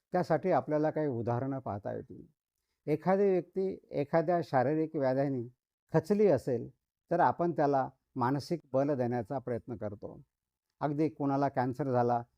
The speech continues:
तर घाबरू नका, प्रगती झालेली आहे. त्याला मानसिक बल देऊन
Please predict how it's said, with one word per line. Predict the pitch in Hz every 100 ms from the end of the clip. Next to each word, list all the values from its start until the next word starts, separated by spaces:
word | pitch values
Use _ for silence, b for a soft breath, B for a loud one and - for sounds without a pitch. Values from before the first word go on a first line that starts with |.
| _
तर | 143
घाबरू | 107 110 139
नका, | 151 127 123 120 - _ _
प्रगती | 127 127 127 156
झालेली | 120 120 127 135
आहे. | 127 131 131 - _ _ -
त्याला | 147 196
मानसिक | 135 117 123 190 196 - -
बल | 151 131 160 180
देऊन | 156 139